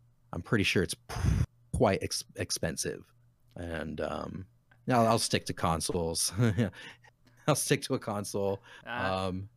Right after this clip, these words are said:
Speaker 1: no, no disrespect to the P C master race. Props and respect for your knowledge and, you know,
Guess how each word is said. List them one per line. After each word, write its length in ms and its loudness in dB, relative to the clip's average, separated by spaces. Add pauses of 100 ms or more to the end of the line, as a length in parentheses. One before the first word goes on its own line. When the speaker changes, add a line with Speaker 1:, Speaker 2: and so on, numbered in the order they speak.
Speaker 1:
no, 200 6
no 220 8
disrespect 680 4
to 80 -2
the 60 0
P 200 -2
C 220 0
master 360 0
race. 520 0 (340)
Props 280 4
and 100 2
respect 400 0
for 100 -2
your 120 2
knowledge 420 0
and, 300 -4
you 80 -6
know, 420 -8